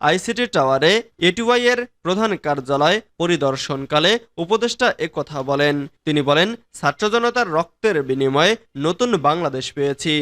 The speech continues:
সেই রক্তের প্রতি শ্রদ্ধা রেখে কাজ করতে হবে। এটিওয়াই এর কাজের ব্যাপারে যেন কোনো অভিযোগ না আসে, সেই দিকে খেয়াল রাখতে হবে। নাহিদ আরও বলেন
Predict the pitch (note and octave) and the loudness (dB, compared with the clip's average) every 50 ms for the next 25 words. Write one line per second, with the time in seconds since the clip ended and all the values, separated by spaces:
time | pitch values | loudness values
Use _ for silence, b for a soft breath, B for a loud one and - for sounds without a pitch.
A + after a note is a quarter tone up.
0 | C3+ - _ _ - C#3+ C3+ C3 C#3+ E3 - _ _ - B3 A#3+ A3+ - - G3+ | -2 -6 _ _ 0 2 2 4 2 0 0 _ _ 0 0 0 0 -6 -8 -8
1 | - - E3 F3+ G#3 A3 - _ _ - - F3 D#3+ C#3+ C3+ D#3+ D3 C3+ C#3 C#3 | -6 -2 0 0 0 0 -4 _ _ -6 -6 -6 -6 -6 -8 -8 -6 -4 -6 -6
2 | - - G3 G#3+ A3+ A3 A3+ _ _ D#3 D3 C#3+ B2+ B2+ - C#3 C3 B2 - C#3 | -2 2 2 2 2 0 -4 _ _ -2 -2 -2 -4 -6 -8 -8 -8 -6 -6 -8
3 | C#3 C3+ C#3+ C#3 C3 D3+ D3+ D3+ D3+ D3+ - _ _ - E3 F3 E3+ A#3 A#3 A#3+ | -6 -4 -4 -2 2 2 4 4 2 0 -6 _ _ -2 -2 0 2 2 2 2
4 | B3 B3 B3+ A#3+ - - D3+ C#3 C3+ C#3 E3 F3+ F#3 G3 - _ _ - C#3 C#3+ | 2 2 0 -2 -2 -4 -6 -6 -2 0 0 0 0 -4 -10 _ _ -2 -2 -2
5 | C3+ - C#3+ C#3+ D#3 F#3 G#3+ A3+ - _ _ C#3 C#3+ C3 D3 C#3+ C#3+ C#3+ - - | 0 0 2 2 4 2 2 0 -4 _ _ -12 -4 -2 0 0 0 -2 -4 -2
6 | C#3+ C#3+ E3+ G#3 - - _ _ - E3 E3+ F#3 A3+ G3+ A3 G3 C3+ C3+ C3+ C3 | 0 2 2 2 0 -2 _ _ -4 -2 0 0 0 0 0 -2 -2 -4 -4 -2
7 | C3 C3 C3+ - - F#3 G3+ A3 A3+ - _ _ - - F3+ F#3+ G3+ F#3+ A3+ - | -2 -2 -2 0 0 2 2 2 0 -4 _ _ -4 0 2 2 2 0 -2 0
8 | B3 A#3+ - - - - F#3 F#3 D#3 C#3 C3 C3 C3 B2+ - _ _ C#3+ C#3+ C#3 | 0 -2 -2 -4 -8 -4 -2 0 0 0 -2 -4 -6 -8 -10 _ _ -4 -4 -2
9 | C#3+ C#3+ C3+ C#3 D3 D3 C#3+ C#3+ C#3+ _ _ _ E3 F3 F#3+ G3 F3 D3+ C#3 C3+ | -2 -2 0 2 2 2 2 0 -4 _ _ _ 0 2 2 4 4 4 4 2
10 | C#3 C3 C#3+ C#3+ D#3+ F#3 | 2 0 2 2 2 2